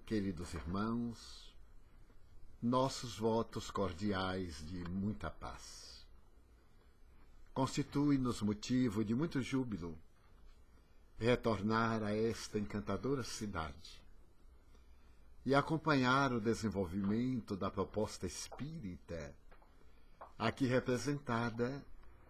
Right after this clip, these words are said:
em várias instituições que se devotam à construção de um mundo melhor, baseado, sobretudo, na transformação moral de cada um de nós.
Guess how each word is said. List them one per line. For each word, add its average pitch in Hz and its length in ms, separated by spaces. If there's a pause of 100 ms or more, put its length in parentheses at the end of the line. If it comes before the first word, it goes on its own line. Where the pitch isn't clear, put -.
(180)
em 107 120
várias 139 680
instituições 107 1000
que 107 100
se 101 160
devotam 92 720 (840)
à 113 200
construção 117 880
de 98 100
um 107 40
mundo 156 260
melhor, 90 420 (1200)
baseado, 104 920
sobretudo, 135 960 (640)
na 110 200
transformação 110 1040
moral 95 580
de 90 160
cada 95 260
um 87 120
de 85 120
nós. - 540